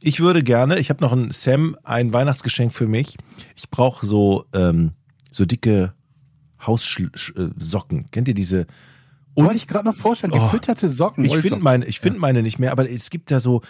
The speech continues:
Speaker 1: so Schlappen,
Speaker 2: Gefütterte
Speaker 1: die
Speaker 2: Socken.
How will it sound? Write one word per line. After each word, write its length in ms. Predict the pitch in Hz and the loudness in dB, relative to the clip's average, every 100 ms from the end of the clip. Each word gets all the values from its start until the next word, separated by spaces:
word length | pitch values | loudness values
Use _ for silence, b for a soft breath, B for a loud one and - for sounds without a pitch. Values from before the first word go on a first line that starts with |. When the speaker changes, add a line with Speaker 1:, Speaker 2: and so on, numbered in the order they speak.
| B B | B B
Speaker 1:
so 140 | 117 | -4
Schlappen, 420 | 110 - 131 170 | -4 -2 -2 0
Speaker 2:
Gefütterte 640 | 165 165 160 226 - 226 135 143 202 | 0 0 0 -4 -4 -2 0 2 0
Speaker 1:
die 40 | |
Speaker 2:
Socken. 600 | 160 139 190 - 120 110 | -2 -2 -2 -2 -6 -6